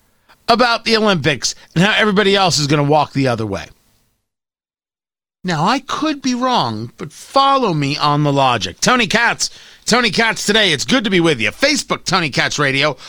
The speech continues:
Parler, Instagram, Twitter, at Tony Katz. And then, of course, tony katz dot com. That's how you get to everything. The Olympics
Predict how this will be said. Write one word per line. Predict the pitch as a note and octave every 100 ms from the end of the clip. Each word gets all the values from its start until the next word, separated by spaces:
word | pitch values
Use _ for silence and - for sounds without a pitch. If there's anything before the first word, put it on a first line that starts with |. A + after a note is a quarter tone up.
| -
Parler, | - C4+ D4 A#3+
Instagram, | G3 A3+ E3+ F3+ F3 E3 C#3+
Twitter, | - A#3+ B3+ A2+ - - - - -
at | G3 E3+ -
Tony | F#3 E3 C3
Katz. | C#3+ E3+ D#3+ -
And | D3 D#3
then, | C#3+
of |
course, | - D3 A2+
tony | - C#3 A2+
katz | C3 A2 - - A2+
dot | A#2 G2+ -
com. | C#3 C3 G#2+ G#2
That's | A#2+ G#2
how | B2
you | G2+ F#2+
get | G2+ F#2 - - - _ -
to | - C#3 - D#3
everything. | F3 D3 C#3 - G#2+ D#2 _ _ _ _ _ _ _ _ _ _ _ _ _ _ _ _ _ _ -
The | C#3 F#3 G3
Olympics | F3 G#3+ A#3 B2 G2 - -